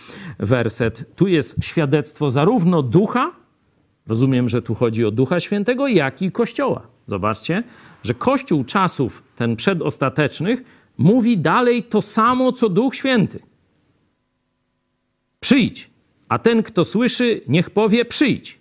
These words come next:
Czyli ten, który już ma uszy. Nie? Chrześcijanie niech wołają: „Przyjdź, Panie Jezu”, i że tak się kończy. „A ten, kto pragnie”, ale jeszcze nie ma życia wiecznego. „A ten, to, kto pragnie, niech przychodzi,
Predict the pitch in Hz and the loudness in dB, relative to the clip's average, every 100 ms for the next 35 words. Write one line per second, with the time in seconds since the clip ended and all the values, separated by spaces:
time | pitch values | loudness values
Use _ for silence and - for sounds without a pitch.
0 | _ - 104 101 180 208 170 156 143 143 | _ -12 -8 -4 -2 -2 -2 -2 -2 0
1 | 254 262 269 190 123 - _ _ _ _ | -2 2 2 2 -4 -10 _ _ _ _
2 | _ - 135 - 175 - 180 233 226 185 | _ -6 -6 -2 -2 0 0 0 -2 -2
3 | 139 123 151 170 214 240 240 - 269 214 | 0 2 2 4 4 2 0 0 0 0
4 | - 113 120 135 175 139 131 - 101 - | -2 -4 -2 0 0 0 -6 -6 -8 -6
5 | 185 233 185 113 - _ _ _ _ - | -2 0 0 -2 -8 _ _ _ _ -20
6 | - - - - 135 - 226 196 - 180 | -20 -20 -16 -4 -2 2 2 0 0 0
7 | 202 285 330 196 139 71 - _ _ _ | 2 2 4 2 0 -6 -14 _ _ _
8 | _ _ - 80 76 76 - 120 202 240 | _ _ -14 -10 -10 -8 -2 2 2 2
9 | 73 - _ _ _ _ _ _ _ _ | 0 -6 _ _ _ _ _ _ _ _
10 | - - 101 - 76 95 - 104 78 - | -12 -8 -6 -8 -8 -8 -6 -8 -8 -12
11 | - _ _ - - - - 135 220 202 | -16 _ _ -20 -20 -4 -2 2 2 2
12 | - 151 - 175 143 190 226 185 175 180 | 0 -2 -2 -2 0 0 0 2 4 4
13 | 185 - 180 196 226 127 90 | 2 0 0 2 0 0 -6